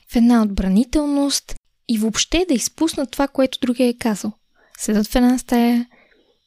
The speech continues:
аз чувам какво казват и двамата, виждам, че и двамата не се взаиморазбират, защото всеки е твърде заед със себе си,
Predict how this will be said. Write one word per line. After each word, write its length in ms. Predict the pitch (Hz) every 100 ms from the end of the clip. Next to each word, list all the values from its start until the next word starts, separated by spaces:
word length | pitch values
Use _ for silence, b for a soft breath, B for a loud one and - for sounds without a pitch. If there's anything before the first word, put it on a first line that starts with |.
| _ -
аз 160 | 196
чувам 300 | - 220 233
какво 280 | 220 220 233
казват 380 | - 233 226 233
и 60 |
двамата, 680 | 202 226 226 226 226 214 233 269 -
виждам, 420 | 196 214 226 240
че 140 | -
и 220 | 233 226 208
двамата 400 | 226 220 233 233
не 100 | 220
се 180 | 233
взаиморазбират, 760 | 208 226 226 220 214 208 226 226 - B B B _
защото 360 | - 240 240 233
всеки 360 | - 220 -
е 40 | 220
твърде 360 | - 208 226
заед 260 | 185 208 -
със 140 | 214
себе 280 | - 196 214
си, 280 | - 330